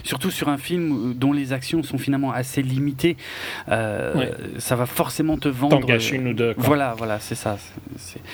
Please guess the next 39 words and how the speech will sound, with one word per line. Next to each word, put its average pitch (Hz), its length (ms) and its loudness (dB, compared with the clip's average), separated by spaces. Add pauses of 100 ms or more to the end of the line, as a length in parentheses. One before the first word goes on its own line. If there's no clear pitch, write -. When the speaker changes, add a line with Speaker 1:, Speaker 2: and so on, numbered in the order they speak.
(320)
Speaker 1:
c'est 127 100 4
normal, 160 340 4
eux, 147 120 2
il 135 80 -2
faut 131 160 -4
qu'ils 131 160 -6
vendent 131 180 2
le 143 60 0
film, 147 260 0
quoi, 123 220 -2
mais, 110 240 -2
euh, 107 240 -4
mais, 101 380 -2 (1400)
mais 110 80 2
effectivement, 117 600 -2
ouais, 104 160 -2
non, 101 160 -2
c'est - 180 -8
pas, 107 180 -2
c'est - 180 -10
pas 113 100 -2
si - 200 -8
gênant 107 240 0
que 101 100 -8
ça. 110 140 -2 (1200)
Donc 131 200 4
voilà, 139 180 2
on 123 100 2
voit, 131 220 0
on 147 60 4
voit 151 180 2
des 147 220 0
enfants, 135 460 0
en 113 40 0
tout 117 140 -6
cas, 123 260 0
dans 107 160 -2
une, 110 240 -2
euh, 95 360 -2